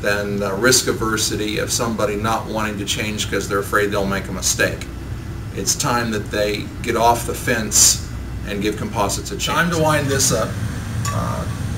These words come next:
get this thing to FedEx so it reaches you for your show. I apologize for not being able to be there. It's just conflicting interests. Uh, with, uh, solar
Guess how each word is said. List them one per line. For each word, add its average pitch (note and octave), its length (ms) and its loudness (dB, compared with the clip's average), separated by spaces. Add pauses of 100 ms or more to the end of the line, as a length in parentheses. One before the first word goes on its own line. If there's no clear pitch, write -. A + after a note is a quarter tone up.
(180)
get - 100 -2
this - 180 0
thing A#2+ 180 2
to - 60 -2
FedEx A#2+ 420 2
so A#2 260 0
it A2 160 -2
reaches A#2 340 -2
you - 60 -2 (120)
for - 60 -2
your - 180 -2
show. A2 380 0 (280)
I G#2+ 100 0
apologize A2+ 580 2
for A#2+ 100 -2
not A2 220 0
being A#2 160 0
able A2 200 0
to - 100 -2
be A2 160 0
there. - 260 -2
It's - 100 -4
just - 260 -2
conflicting - 580 -2
interests. - 560 0 (480)
Uh, G#2+ 240 2
with, G#2+ 260 -2
uh, A2 260 2 (280)
solar B2 540 4